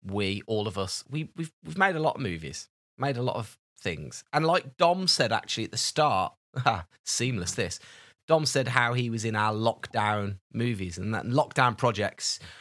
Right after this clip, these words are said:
was mine and Gendel's, um, filming company that we had back in the early two thousands, before lockdown was even a thing. Uh, and that's called Lockdown Projects. And we used to make snowboard films, and we've made a lot of short movies. But you are now, and this is what I was going,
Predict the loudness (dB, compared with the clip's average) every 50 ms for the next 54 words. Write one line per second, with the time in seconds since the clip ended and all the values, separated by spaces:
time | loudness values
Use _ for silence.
0 | -12 -6 -2 -2 0 0 2 2 2 0 2 4 4 4 4 2 -2 -2 -2 -2
1 | -2 -2 -4 -4 -4 -4 -2 -2 -2 -2 -2 -2 -4 -6 -6 -10 _ _ _ _
2 | _ _ _ _ _ -20 -6 0 0 2 2 2 0 -2 -2 -2 -2 -2 -2 -2
3 | -4 -4 -4 -6 -6 -4 -4 -2 0 2 2 2 0 -2 -6 -12 -14 _ _ _
4 | _ _ _ _ 2 4 4 4 2 -2 -4 -2 0 0 0 0 -2 -2 -4 -4
5 | -2 -2 -2 0 2 2 2 2 2 0 -2 -4 -4 -4 -6 -8 -8 -10 -10 -14
6 | _ -10 -10 -8 -4 -2 0 0 0 0 0 0 0 -2 -2 -2 -2 0 2 2
7 | 2 2 -2 -2 -2 -2 -4 -4 -4 -6 -6 -4 -4 -4 -4 -6 -10 -14 -20 -20
8 | -20 -8 -2 0 0 2 2 0 0 0 0 -2 -2 -2 -2 -2 -2 0 0 0
9 | -2 0 0 -2 -2 -4 -6 -6 -2 0 0 0 0 0 0 0 0 0 0 0
10 | 0 2 0 -2 0 0 0 0 0 -2 -4 -2 -2 -2 0 2 2 2 2 2
11 | 2 2 2 2 2 2 2 2 2 0 0 0 -2 0 -2 -4 -4 -6 -8 -12
12 | -16 -18 -12 -8 -6 -4 0 0 4 6 8 8 8 6 4 4 4 4 4 4
13 | 4 4 2 0 0 -2 -4 -4 -4 -4 -2 -2 -4 -4 -2 0 0 0 0 0
14 | 0 0 0 0 -2 -6